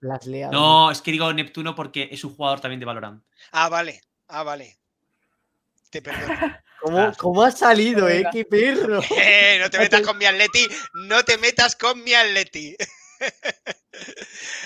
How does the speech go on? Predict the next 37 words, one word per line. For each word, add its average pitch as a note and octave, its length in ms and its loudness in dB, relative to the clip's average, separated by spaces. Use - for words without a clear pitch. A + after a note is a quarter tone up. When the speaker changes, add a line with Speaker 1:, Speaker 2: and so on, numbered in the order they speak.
Speaker 3:
Eh, F3 140 -4
canaletas, G3 560 2
vale, E3 260 -2
sí. D3 280 -12
<laughs> G3+ 1160 -4
Speaker 4:
Eh, G3+ 220 -4
Speaker 3:
Canaletas G#3 360 -2
no G#3 60 -4
me G3 80 -4
importa. E3+ 420 -10
<laughs> - 300 -18
Speaker 4:
bueno, G#3+ 240 0
que G3+ 340 2
la G3+ 140 2
Red G#3+ 160 -4
Bull A#3 220 -4
va A#3 60 6
a A3+ 40 2
ser A3+ 240 -2
el G3+ 120 -4
primer G3 280 -6
torneo G#3 260 -4
donde A3 220 -4
veamos F#3 280 -4
esos F3+ 180 -12
nuevos G3 220 -4
roster A3 480 -4
y, A3+ 300 -10
pues, F3 200 -8
tenemos F3+ 200 -8
que - 80 -12
esperar G3+ 360 2
para F#3 160 0
ver F#3 180 0
si - 160 -10
se F#3+ 180 -8
quedan F#3 800 -4